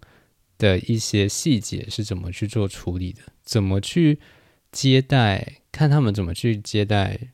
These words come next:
大部分，因为他们平常接待都是高端客户嘛，他们在接待高端客户的时候，注意的细节以及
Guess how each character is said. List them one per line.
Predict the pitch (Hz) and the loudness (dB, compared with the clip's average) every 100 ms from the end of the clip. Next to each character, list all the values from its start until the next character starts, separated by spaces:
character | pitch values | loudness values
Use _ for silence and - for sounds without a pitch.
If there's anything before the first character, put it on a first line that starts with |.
| _ | _
大 | - 120 | -2 0
部 | 110 107 | 0 -2
分， | 113 104 98 - 123 - | 0 0 -2 -8 -14 -8
因 | - | 0
为 | 135 - | 0 0
他 | - | -4
们 | 156 135 | 0 2
平 | 120 | 2
常 | 113 113 | 0 0
接 | 110 | 0
待 | 107 104 | 2 2
都 | 95 | 0
是 | 98 | -4
高 | 104 98 98 | -2 -2 0
端 | 98 95 | -2 -4
客 | - 90 | -4 -6
户 | 92 - | -4 -8
嘛， | 92 - _ _ _ _ | -8 -14 _ _ _ _
他 | - | -4
们 | 180 | 0
在 | 160 160 | 2 2
接 | 143 135 | 2 0
待 | 135 120 | 0 0
高 | 117 | -2
端 | 113 113 110 | 0 -2 -2
客 | - 110 | -4 -4
户 | 117 98 | -2 -2
的 | |
时 | 92 101 | -4 -4
候， | 98 95 107 - _ _ _ | -2 -2 -4 -12 _ _ _
注 | - 135 | 0 2
意 | 127 | 4
的 | 107 98 - | 2 0 -4
细 | - 165 113 | -6 -2 -2
节 | - - 165 | -4 -10 -10
以 | 127 | -10
及 | 107 - - 98 | -12 -10 -10 -10